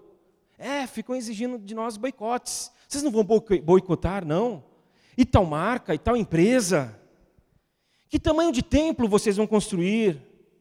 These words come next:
Quantos parlamentares vocês vão eleger? Quantos executivos vocês vão colocar no comando?" É isso o que esta outra igreja que quer usurpar o poder fala para esta igreja fraca.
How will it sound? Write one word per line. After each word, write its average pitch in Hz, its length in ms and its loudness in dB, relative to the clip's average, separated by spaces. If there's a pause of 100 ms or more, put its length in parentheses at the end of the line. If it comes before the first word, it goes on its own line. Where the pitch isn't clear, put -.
(500)
Quantos 381 440 4
parlamentares 247 880 2
vocês 196 360 -4
vão 214 280 6
eleger? 170 760 2 (760)
Quantos 370 440 0
executivos 233 840 2
vocês 220 280 -2
vão 262 80 2
colocar 240 340 4
no 240 80 6
comando?" 208 540 6
É 190 60 8
isso 214 600 2 (220)
o 196 80 4
que 233 220 0
esta 277 480 2
outra 247 360 8
igreja 208 400 2
que 190 120 -8
quer 226 160 2
usurpar 226 560 2
o 202 40 2
poder 220 360 2
fala 277 340 -2
para 226 140 -4
esta 220 160 -6
igreja 226 280 0
fraca. 196 600 -12